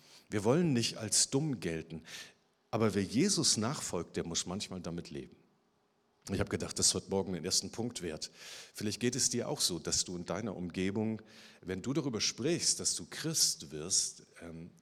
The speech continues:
schlichtweg Gegenwehr kriegst, vielleicht sogar veralbert wird. Dann lass dir eins gesagt sein,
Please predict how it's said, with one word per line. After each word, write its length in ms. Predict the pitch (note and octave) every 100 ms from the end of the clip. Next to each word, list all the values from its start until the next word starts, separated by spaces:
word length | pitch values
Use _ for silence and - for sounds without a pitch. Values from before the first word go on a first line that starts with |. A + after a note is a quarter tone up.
| _ -
schlichtweg 680 | - A2+ C3+ - G#2 G#2+
Gegenwehr 400 | A2+ B2 G#2 D2+
kriegst, 400 | - - - - -
vielleicht 340 | G#2 F#2+ G2+
sogar 220 | G#2+ G2+
veralbert 600 | - F#2 A2 B2 E2+ -
wird. 280 | - - - - - - - - - -
Dann 120 | G2
lass 200 | G#2 B2
dir 140 | C3+ F2
eins 220 | F#2 -
gesagt 380 | F#2 D#2 D2 -
sein, 320 | E2 D#2